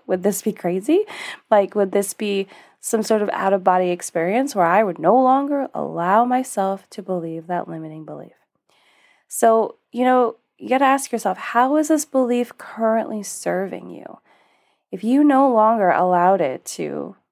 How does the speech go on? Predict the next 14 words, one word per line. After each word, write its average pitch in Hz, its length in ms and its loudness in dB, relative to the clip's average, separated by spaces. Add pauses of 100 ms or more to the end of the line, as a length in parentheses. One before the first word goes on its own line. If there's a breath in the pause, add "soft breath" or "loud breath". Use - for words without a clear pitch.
(360)
control 226 500 0
you 208 340 0
or 170 200 -2
lead 190 460 -2
you 185 220 2
and - 200 -8
guide 180 420 4
you 165 260 0
and, - 200 -10
like, - 240 -14
do 185 180 -2
anything 185 420 -4
to 175 160 -12
you, 113 260 -12